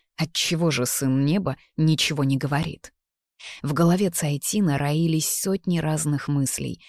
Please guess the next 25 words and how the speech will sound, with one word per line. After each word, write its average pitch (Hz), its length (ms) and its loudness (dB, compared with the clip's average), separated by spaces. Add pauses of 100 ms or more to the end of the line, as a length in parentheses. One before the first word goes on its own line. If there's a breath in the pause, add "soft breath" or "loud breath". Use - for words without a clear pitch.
(200 soft breath)
Неужели 165 520 4
государь, 143 680 -6 (200 loud breath)
его 175 320 4
величество, 143 880 -2 (180 loud breath)
его 180 320 2
императорское 160 960 0
величество 143 840 -2 (200 loud breath)
винил 165 420 4
его? 180 640 -2 (320 soft breath)
Нет, 147 720 0 (180 soft breath)
быть 160 360 2
такого 170 360 0
не 139 160 4
может. 156 440 -2 (340)
Цайдзин 143 720 -2 (220 soft breath)
никогда 202 640 2
не 254 140 4
пребывал 147 640 0
в 131 100 -2
немилости. 139 680 -2 (300 soft breath)
Он 143 160 2
усердно 143 520 -2
работал 143 560 -4
ради 143 280 -4
этого. - 380 -8